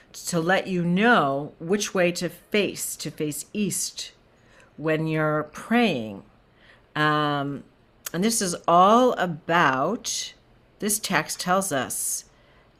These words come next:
um, I think we're not gonna read it all because it tells you where you are, where, if you are in this place, this is how you, you're supposed to stand here to pray. If you're outside the land, you pray towards the land of Israel. If you're in Jerusalem, this is where you stand.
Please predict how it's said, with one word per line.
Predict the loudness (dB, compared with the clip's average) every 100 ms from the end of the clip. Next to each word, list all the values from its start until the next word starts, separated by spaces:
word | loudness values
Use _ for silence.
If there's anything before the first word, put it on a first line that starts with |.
| _ _ _ _
um, | -4 -2 -2
I | -4
think | 0 0
we're | 0 0
not | -2 -2
gonna | -4
read | -4 -6 -6
it | -6
all | -6 -6
because | -6 -4 -4
it | -4
tells | 0 2 2
you | 0 -4 -6 -10 -20 -20 -20 -20 -20 -16
where | -2 4 6 8 6
you | 6 2 0 0
are, | 2 2
where, | 4 6 8 6 0
if | 0 2
you | 8
are | 10 10
in | 6 2
this | 4 2
place, | 2 6 8 8 4
this | -2 -4 -2
is | -2
how | 4 4
you, | 4 -2 -18 _ _
you're | -6
supposed | -4 2 2 2 -2
to | 0 0
stand | 0 -2 -2 -4
here | -6 -2 4 6 6 6 4 2 -8 -20 -20 _
to | -6
pray. | -4 2 6 6 6
If | 4 2
you're | 6
outside | 6 6 6 6
the | 6
land, | 6 6 6 6 4 2 0
you | -4
pray | -6 -6 -6
towards | -4 -4 -4
the | -4
land | -4 -6
of | 0
Israel. | 2 6 8 8
If | 6
you're | 2
in | -4 -6
Jerusalem, | -6 -2 0 2 2 4 4
this | 2 0 -2
is | -2
where | -2
you | -4
stand. | -6 -2 -2 -2